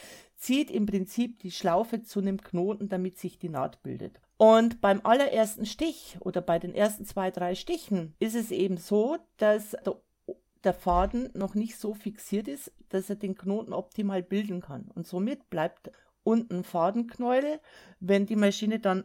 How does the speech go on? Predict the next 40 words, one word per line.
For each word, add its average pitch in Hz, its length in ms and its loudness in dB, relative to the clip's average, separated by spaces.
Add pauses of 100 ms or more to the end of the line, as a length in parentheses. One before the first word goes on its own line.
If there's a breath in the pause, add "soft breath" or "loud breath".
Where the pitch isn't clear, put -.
(120)
<coughs> - 500 8
Entschuldigung, 190 560 -2 (400 soft breath)
noch 208 240 4
auf 208 160 0
der, - 120 -6
ein 180 80 -12
bisschen 202 580 -2
mit 180 140 -10
kürzeren 185 400 -4
Stichen 233 380 -4
mehr 202 160 0
auf - 120 -4
der 175 100 -8
Stelle 185 360 0
näht, 247 200 0 (360 loud breath)
dann 196 160 2
schiebt 233 300 0
sie - 160 -6
durch 214 240 -8
dieses 208 320 -10
Einstechen 202 760 -4 (260)
den 196 140 -2
Stoff - 440 -8 (120)
in 190 140 0
die 208 100 -2
Stichplatte. 175 760 -4
Dadurch 196 400 4
näht 208 200 0
sich - 180 -14
das 208 160 -10
Ganze 202 320 -2
fest. - 340 -4 (260)
Und 196 400 2
deswegen 208 300 0
sollte 214 300 -2
man 196 180 0
eigentlich 185 400 -2
nur 220 140 0
darauf 185 280 0
achten, 233 460 -4